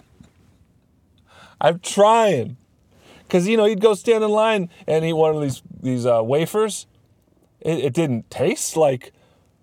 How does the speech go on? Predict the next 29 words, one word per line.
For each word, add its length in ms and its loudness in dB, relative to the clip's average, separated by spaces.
like 320 -4
a, 220 -4
like 220 -4
what 160 0
I 180 4
imagine 680 0
a 160 -4
human 680 -10
<laughs> 100 -20
meat 380 -4
tastes 320 -4
like. 320 -2
Not 220 2
even 160 -2
close. 460 0
In 80 -6
fact, 340 2
it 160 0
tasted 600 0
exactly 1120 0
like 440 0
a 80 -4
cornbread 640 -2
wafer, 520 -4
right 240 0
down 260 2
to 160 -2
its 180 -6
texture. 580 -6